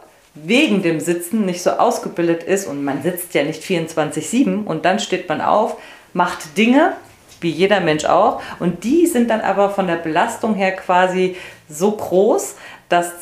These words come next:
ähm, dass dadurch die Arthrose entsteht. Und eigentlich jetzt,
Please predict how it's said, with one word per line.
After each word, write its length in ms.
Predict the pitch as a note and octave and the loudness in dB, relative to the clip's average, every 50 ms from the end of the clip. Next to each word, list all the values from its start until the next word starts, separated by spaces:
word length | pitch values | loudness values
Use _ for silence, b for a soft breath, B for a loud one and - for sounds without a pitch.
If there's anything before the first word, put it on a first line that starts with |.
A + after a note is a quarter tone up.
| - | -2
ähm, 420 | - E3+ E3+ E3 E3+ E3+ D#3+ - - - _ | 0 0 2 2 0 -2 -4 -8 -12 -6 _
dass 200 | - D#3 - - | -2 -2 0 2
dadurch 260 | G3 A3+ C4+ A#3 - | 2 2 2 0 0
die 80 | - - | 0 -2
Arthrose 420 | G2 - - - C#3+ C#3 D3 - | -2 -2 -4 -6 -6 -6 -6 -6
entsteht. 420 | - A#2 C3+ - - D3 C#3 C3+ C#3 | -6 -6 -8 -6 -6 -4 -4 -2 -2
Und 60 | C#3+ | -2
eigentlich 360 | - - - F#3+ G#3 F#3+ - | 0 0 -2 -2 -4 0 0
jetzt, 220 | F#3+ F3+ - - | 0 0 0 -4